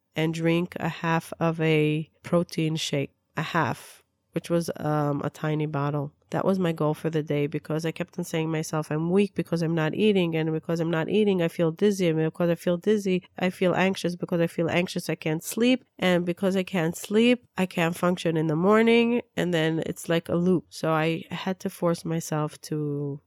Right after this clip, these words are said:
to eat and to drink. My friends really were my cheerleaders of, um, "Okay, try your best today. Tomorrow's another day." Some of them that would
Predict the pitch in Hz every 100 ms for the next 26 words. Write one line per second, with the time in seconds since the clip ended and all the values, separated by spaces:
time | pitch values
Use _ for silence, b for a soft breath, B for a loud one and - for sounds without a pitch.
0 | _ - - 185 180 - _ _ 143 160
1 | 160 160 165 156 - - b 180 180 180
2 | - 180 185 196 190 180 175 175 170 170
3 | - _ 160 170 170 170 160 156 - -
4 | 175 170 170 160 156 151 151 - 156 156
5 | 160 156 147 156 - - 175 - 170 165
6 | 180 - - - 165 175 175 180 - 185
7 | 180 170 175 175 170 170 170 170 160 165
8 | 165 156 165 214 _ - - 196 202 185
9 | 185 185 180 170 165 165